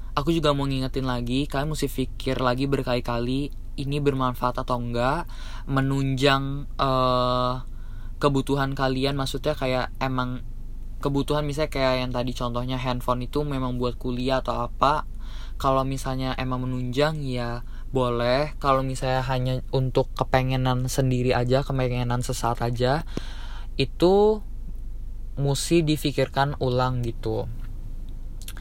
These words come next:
Nah, terus kalian juga bisa, yang kayak tadi aku bilang, aku pengen ingetin juga, kalian juga kalau misalnya uangnya berlebih, atau kalian nggak tahu nih, eh, misalnya mau beli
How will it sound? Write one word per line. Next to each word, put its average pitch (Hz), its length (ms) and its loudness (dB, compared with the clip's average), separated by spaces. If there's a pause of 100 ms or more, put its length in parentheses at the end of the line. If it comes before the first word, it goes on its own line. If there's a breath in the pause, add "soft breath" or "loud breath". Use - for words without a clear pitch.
(200 loud breath)
Nah, 139 160 6
terus 170 240 2
kalian 143 480 4
juga 131 480 4
bisa, 139 560 4
yang 139 240 -2
kayak 135 160 0
tadi 131 160 2
aku 131 240 0
bilang, 120 400 0
aku 131 160 -2
pengen 131 320 0
ingetin 127 240 -2
juga, 120 480 2
kalian 143 240 2
juga 131 320 4
kalau 127 160 0
misalnya 127 240 -2
uangnya 127 320 2
berlebih, 127 640 2 (320 loud breath)
atau 143 240 4
kalian 143 400 2
nggak 131 160 4
tahu 135 240 4
nih, 160 320 0 (560 loud breath)
eh, 135 240 8
misalnya 135 720 2 (800)
mau 139 240 4
beli 131 400 2